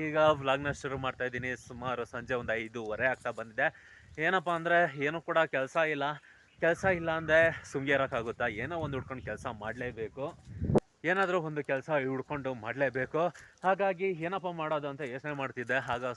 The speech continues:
ತೋಟ ಎಲ್ಲ ಹಂಗೆ ಸುತ್ತಾಡ್ಕೊಂಡು ಬರೋಣ ಅಂತ ಇವಾಗ ವ್ಲಾಗ್ನ ಶುರು ಮಾಡ್ಕೊಂಡು ನಾನು ಕೂಡ ಹೋಗ್ತಾ ನಿಮ್ಮನ್ನು ಕೂಡ ಕರ್ಕೊಂಡು ಹೋಗ್ತಾ ಇದ್ದೀನಿ. ಬನ್ನಿ ಇವತ್ತು ವಿಡಿಯೋನ ಶುರು ಮಾಡೋಣ. ಅದಕ್ಕಿಂತ ಮುಂಚೆ ಇದೇ ಫಸ್ಟ್ ಟೈಮ್ ದೊಡ್ಡ ಚಾನಲ್ ನೋಡ್ತಾ ಇದ್ರೆ ದಯವಿಟ್ಟು ಒಂದು ಸಬ್ಸ್ಕ್ರೈಬ್ ಮಾಡಿ. ನೀವೊಂದು ಸಬ್ಸ್ಕ್ರೈಬ್ ಮಾಡೋದ್ರಿಂದ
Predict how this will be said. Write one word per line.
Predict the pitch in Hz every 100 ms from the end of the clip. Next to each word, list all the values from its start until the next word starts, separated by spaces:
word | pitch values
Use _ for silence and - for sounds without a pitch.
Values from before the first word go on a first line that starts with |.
| - -
ತೋಟ | 104 135
ಎಲ್ಲ | 135 156
ಹಂಗೆ | 151 170
ಸುತ್ತಾಡ್ಕೊಂಡು | - 160 151 160 143 117
ಬರೋಣ | 117 135
ಅಂತ | 127 120 139 123 139 - - -
ಇವಾಗ | 131 131 131 143 135 _ - - 120
ವ್ಲಾಗ್ನ | 135 139
ಶುರು | 131 147 139
ಮಾಡ್ಕೊಂಡು | 131 120 127 120 127 131 127 107 110
ನಾನು | 117 135
ಕೂಡ | 135 127
ಹೋಗ್ತಾ | 120 117 113 117 113 113
ನಿಮ್ಮನ್ನು | 117 127 123
ಕೂಡ | 123 110
ಕರ್ಕೊಂಡು | 110 110 110
ಹೋಗ್ತಾ | 117
ಇದ್ದೀನಿ. | 110 123 156 - - _
ಬನ್ನಿ | 165 190 190 170
ಇವತ್ತು | 151 143
ವಿಡಿಯೋನ | 135 131 127
ಶುರು | - 147
ಮಾಡೋಣ. | 143 139 135 123
ಅದಕ್ಕಿಂತ | 110 123 117 117
ಮುಂಚೆ | 151 151 156 151 - - -
ಇದೇ | 147 147
ಫಸ್ಟ್ | 143 -
ಟೈಮ್ | 139 131
ದೊಡ್ಡ | 131
ಚಾನಲ್ | - 139
ನೋಡ್ತಾ | 120 117
ಇದ್ರೆ | 117 113
ದಯವಿಟ್ಟು | 117 117 117
ಒಂದು | -
ಸಬ್ಸ್ಕ್ರೈಬ್ | 135 - 110 90
ಮಾಡಿ. | 95 85 90
ನೀವೊಂದು | 131 160
ಸಬ್ಸ್ಕ್ರೈಬ್ | - 156 - 151 143
ಮಾಡೋದ್ರಿಂದ | 147 143 147